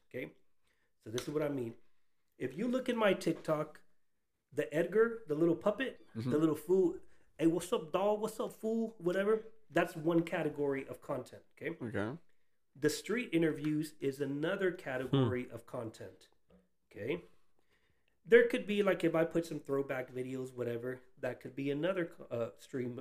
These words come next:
Speaker 1: or category of content.
Speaker 2: Yeah.
Speaker 1: And then if I do, like, the memes where I'll put, like, what I put, I hugged a girl. What did I put yesterday? I put a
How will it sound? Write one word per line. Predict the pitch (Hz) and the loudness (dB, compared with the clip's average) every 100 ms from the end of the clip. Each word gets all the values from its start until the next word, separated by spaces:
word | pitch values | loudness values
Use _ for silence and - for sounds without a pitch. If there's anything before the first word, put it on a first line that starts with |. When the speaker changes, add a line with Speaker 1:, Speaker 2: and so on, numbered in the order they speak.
| - | -4
Speaker 1:
or | 120 117 | 0 0
category | - 143 127 131 127 | -2 -4 -4 -2 -2
of | 120 | -4
content. | - 110 120 127 | -8 -10 -10 -6
Speaker 2:
Yeah. | 110 196 - - - - | -6 -8 -16 -20 -20 -8
Speaker 1:
And | 175 185 | -2 0
then | 185 | 0
if | 165 | 2
I | 160 | 4
do, | 165 170 | 4 4
like, | 160 151 151 | 4 2 -2
the | 131 | -4
memes | 135 139 139 131 | -2 0 -2 -4
where | 135 131 | -2 -2
I'll | |
put, | 131 151 135 | -2 -4 -4
like, | 135 131 - | -4 -4 -4
what | 147 | 0
I | 151 | 0
put, | 151 156 147 - - - 123 | 0 0 0 -6 -20 -14 -4
I | |
hugged | 135 165 160 | 0 0 0
a | 160 | -2
girl. | 143 156 160 156 | 2 4 4 2
What | 151 | -4
did | |
I | 175 | -6
put | - 170 | 0 0
yesterday? | 170 170 175 | 2 0 -2
I | 151 | -2
put | - 156 | -2 -2
a | 127 | -2